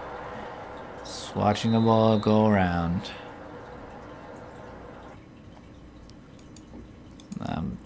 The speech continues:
gonna lay into him. 'Cause I'm a jerk. I'm not gonna lie. I,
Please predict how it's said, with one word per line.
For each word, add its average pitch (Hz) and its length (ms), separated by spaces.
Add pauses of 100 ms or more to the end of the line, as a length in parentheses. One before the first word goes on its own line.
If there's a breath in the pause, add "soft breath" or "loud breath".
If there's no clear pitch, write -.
gonna - 320
lay 57 160
into - 320
him. - 180 (1120)
'Cause 85 120
I'm 226 120
a 214 60
jerk. 90 440 (260)
I'm - 100
not 180 120
gonna 104 280
lie. 92 280
I, 123 220